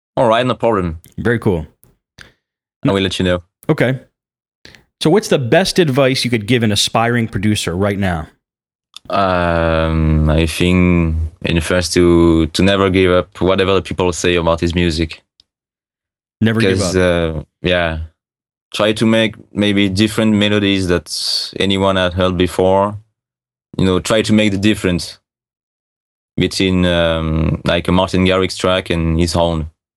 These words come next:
Speaker 1: To make the difference. People love that.
Speaker 2: To just not, you mean basically not try, try to, not try to copy off other people and just make it your own?
Speaker 1: Yeah.
Speaker 2: Yeah.
Speaker 1: Yeah, exactly.
Speaker 2: I agree with you. And that's the most fun way to make music too.
Speaker 1: Yeah.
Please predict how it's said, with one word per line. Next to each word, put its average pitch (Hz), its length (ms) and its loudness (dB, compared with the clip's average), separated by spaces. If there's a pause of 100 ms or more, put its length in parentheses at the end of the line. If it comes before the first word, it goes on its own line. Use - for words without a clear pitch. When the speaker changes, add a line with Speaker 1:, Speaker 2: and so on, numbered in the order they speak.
(160)
Speaker 1:
To 87 80 -2
make 90 160 0
the 85 60 0
difference. 85 480 -2
People 92 340 -2
love 87 200 0
that. 78 200 -4 (960)
Speaker 2:
To 120 100 -2
just 120 280 -2 (140)
not, 127 300 0
you 147 60 4
mean 135 180 2
basically 113 300 0
not 113 120 0
try, 117 120 0 (120)
try 127 160 0
to, 104 120 -6 (360)
not 127 220 0
try 123 140 2
to 110 60 -6
copy 110 340 0
off 110 160 -2
other 110 140 0
people 110 340 -2
and 92 100 -2
just - 80 -6
make 113 180 0
it 113 60 0
your 107 180 0
own? 131 220 4
Speaker 1:
Yeah. 101 380 2
Speaker 2:
Yeah. 80 180 -4 (140)
Speaker 1:
Yeah, 95 180 2
exactly. 90 560 -2
Speaker 2:
I 101 120 0
agree 143 180 2
with 180 160 0
you. 90 200 -2 (540)
And 123 100 2
that's 160 140 0
the - 100 -2
most 160 240 2
fun 156 240 2
way 113 120 4
to 104 80 0
make 101 240 -2
music 101 280 -2
too. 95 280 0 (1120)
Speaker 1:
Yeah. 98 380 0